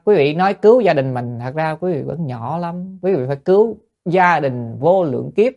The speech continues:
tới giờ, bao nhiêu bà con thân thuộc. Có nhiều người có ơn còn hơn đời này nữa quý vị. Đời này cha mẹ quý vị chưa đâu, chưa hẳn đâu, có nhiều đời cha mẹ quý vị khác nữa, lo cho quý vị nhiều hơn. Bây giờ cha mẹ quý vị trở thành là gì?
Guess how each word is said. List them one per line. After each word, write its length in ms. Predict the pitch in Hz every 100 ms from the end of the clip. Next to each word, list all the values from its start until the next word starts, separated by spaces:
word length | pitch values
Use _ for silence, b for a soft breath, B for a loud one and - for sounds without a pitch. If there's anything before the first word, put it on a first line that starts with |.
| -
tới 100 | 180
giờ, 380 | 123 113 104 110
bao 360 | 139 185 202 190
nhiêu 300 | 180 185 180
bà 240 | 135 113 107
con 320 | 160 175 175
thân 200 | 175 175
thuộc. 240 | 151 117 - _ _ -
Có 80 | 247
nhiều 260 | 208 165
người 200 | 156 156 147
có 100 | 208
ơn 380 | - 202 208
còn 160 | 180 135
hơn 440 | 127 185 214 220
đời 160 | 190 131
này 300 | 127 117 110
nữa 320 | 120 135 190 196
quý 120 | 180
vị. 220 | 131 156 _ _ _
Đời 140 | - 147
này 320 | 151 131 123
cha 220 | 127 170
mẹ 240 | 165 139 156
quý 140 | 190
vị 280 | 143 143 170
chưa 240 | 185 190 196
đâu, 420 | 185 190 190 180 - _ _ _
chưa 100 | -
hẳn 300 | 196 156 147
đâu, 180 | 185 190
có 100 | 190
nhiều 220 | 190 143
đời 280 | 135 131 123
cha 140 | 117 170
mẹ 300 | 151 135 156
quý 140 | 190 180
vị 140 | 123
khác 340 | - 185 208
nữa, 180 | 170 175 175 175
lo 320 | 170 180 180
cho 100 | 175
quý 120 | 190
vị 240 | 143 127 156
nhiều 280 | 139 117
hơn. 320 | 139 160 165 170 _ _ _
Bây 120 | 165 165
giờ 100 | 135
cha 120 | 160
mẹ 240 | 160 135 156
quý 160 | 180
vị 260 | 143 139 156 -
trở 220 | 127 160
thành 200 | 180 139
là 60 | 139
gì? 340 | 139 135 147